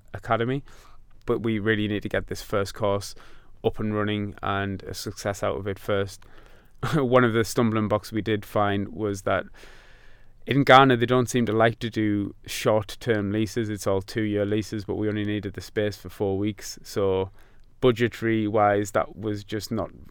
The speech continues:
financially s-, sound or viable. <clears throat> And none of the local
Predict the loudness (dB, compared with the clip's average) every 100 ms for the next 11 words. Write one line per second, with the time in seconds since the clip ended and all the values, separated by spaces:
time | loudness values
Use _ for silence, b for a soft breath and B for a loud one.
0 | -10 -4 -2 -2 -4 -6 -6 -6 -6 -10
1 | -14 -14 -14 -12 -4 0 0 0 0 0
2 | 2 4 4 4 2 0 B B B B
3 | B -4 2 2 4 2 2 6 8 8
4 | 4 4 4 2 0 0 0 -2 -6 -12
5 | -20 -20 -20 -20 -12 0 4 6 4 2
6 | 2 2 0